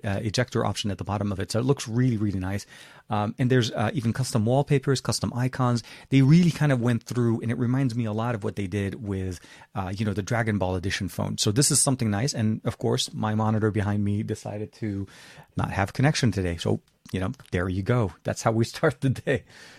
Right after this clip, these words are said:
Hey, Dominic. Dominic is in the chat with us. Good morning, Sabah. I hope you're doing well. Um, happy, happy Easter, because it's early <laughs> five P M in the U K, so it's Easter now. Ha-, uh, so for that foremost, obviously, uh, I hope you guys are having a great weekend. I hope you guys get a chance to spend it with the family. So happy Easter to everybody that celebrates it.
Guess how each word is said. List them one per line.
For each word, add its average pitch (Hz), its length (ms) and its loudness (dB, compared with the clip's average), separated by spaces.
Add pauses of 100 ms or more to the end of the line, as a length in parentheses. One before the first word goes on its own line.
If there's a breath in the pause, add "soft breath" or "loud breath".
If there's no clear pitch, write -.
(100)
Hey, 233 280 4
Dominic. 185 560 4
Dominic 165 340 6
is 151 100 6
in 170 60 4
the 156 80 4
chat 160 220 2
with 165 120 0
us. 156 120 2
Good 120 160 2
morning, 151 240 6
Sabah. 120 240 4
I - 20 4
hope 123 300 2
you're 107 80 0
doing 107 220 2
well. 135 360 4
Um, 110 400 4
happy, - 460 -4
happy 120 260 0 (100)
Easter, 139 280 0
because 120 280 0
it's 110 120 -4
early 113 260 0
<laughs> 139 60 -6
five 107 260 0
P 123 180 6
M 147 120 6
in 113 100 4
the 117 60 2
U 110 160 0
K, 117 240 2 (260 loud breath)
so 123 140 2
it's - 200 0
Easter 131 380 0
now. 98 160 -2 (400 loud breath)
Ha-, 175 200 2
uh, 151 240 6
so 160 200 4
for 175 160 2
that 175 180 6
foremost, 160 300 2
obviously, 123 420 2
uh, 110 240 0
I 113 60 -2
hope 143 160 2
you 147 80 4
guys 135 160 4
are 135 80 2
having 120 240 0
a 107 60 0
great 113 400 -2
weekend. 107 420 -2
I 107 60 -2
hope 107 180 0
you 110 60 -4
guys 107 160 -2
get 101 120 -2
a 104 40 -2
chance 107 220 -4
to 101 100 -6
spend 110 260 0
it 113 80 -2
with 101 120 -4
the - 60 -4
family. 98 360 -4
So - 100 -8
happy 113 320 -2
Easter 110 240 -2
to 110 100 -2
everybody 104 300 -2
that - 160 -4
celebrates 117 540 -2
it. 113 100 -4